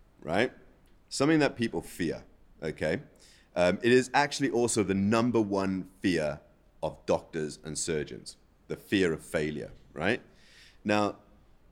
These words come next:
I always really go down on this point, okay? I am proud of the fact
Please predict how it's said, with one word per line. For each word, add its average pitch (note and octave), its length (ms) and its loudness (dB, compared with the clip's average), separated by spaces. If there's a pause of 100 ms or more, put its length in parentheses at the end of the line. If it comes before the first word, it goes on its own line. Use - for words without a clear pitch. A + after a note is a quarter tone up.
(1120)
I D3 180 4
always B2+ 400 6 (140)
really A2 560 6
go F2+ 260 2
down F2 360 2
on D2+ 140 -4
this D2 180 -8 (120)
point, D2+ 400 -2
okay? C#2+ 380 -4 (160)
I A#2 320 4
am F#2 260 0
proud E2 680 2
of D2+ 180 -8
the D#2+ 60 -10
fact - 520 -4